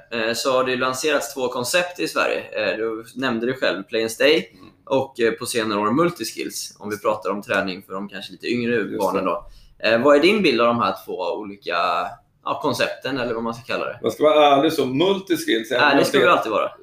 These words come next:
Speaker 2: Det, och det är vi ju. Och det var ju det jag sa. Så
Speaker 1: <laughs>
Speaker 2: Multiskills har jag väl sett alldeles för lite för att egentligen kunna uttala mig, även om jag förstår att det är mycket,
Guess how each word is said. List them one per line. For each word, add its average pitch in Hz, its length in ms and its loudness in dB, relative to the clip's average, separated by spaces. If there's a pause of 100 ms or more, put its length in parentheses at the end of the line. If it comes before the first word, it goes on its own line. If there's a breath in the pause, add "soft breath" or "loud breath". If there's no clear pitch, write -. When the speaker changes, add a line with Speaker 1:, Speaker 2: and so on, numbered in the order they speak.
Speaker 2:
Det, 143 240 4
och 143 120 2
det 131 200 2
är 101 100 0
vi 87 100 -4
ju. - 140 -6
Och - 60 -16
det 127 80 -4
var 131 160 0
ju 120 60 0
det 113 60 2
jag 113 120 0
sa. 107 360 0
Så - 100 0
Speaker 1:
<laughs> 131 260 2
Speaker 2:
Multiskills 160 640 0
har 165 80 4
jag 143 80 4
väl 135 120 -4
sett - 260 0
alldeles 110 320 -2
för 120 60 -4
lite 139 340 -4
för 113 100 -6
att 104 60 0
egentligen 113 460 -2
kunna 107 140 -6
uttala 120 500 0
mig, 98 180 -8
även 101 180 -2
om 104 120 -8
jag 110 120 -12
förstår 127 440 0
att 107 100 -2
det 95 120 -4
är 95 140 -4
mycket, 98 400 -2